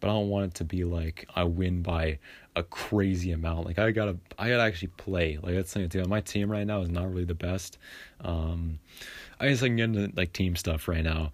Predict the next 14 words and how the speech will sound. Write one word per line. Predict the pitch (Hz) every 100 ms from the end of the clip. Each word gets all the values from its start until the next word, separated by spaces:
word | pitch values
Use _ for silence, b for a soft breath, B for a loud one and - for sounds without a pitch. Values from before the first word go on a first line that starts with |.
| B B
Um, | - 82 78
so | 113
Mountaineers, | 113 127 123 120 95
basically, | 120 117 - 113
like, | 92
that, | 101 95
uh, | 90 87
guy, | 85 92 98
I |
think | 101 113
his | 107
name | 87 92 95
was, | 87
like, | 87 80 - -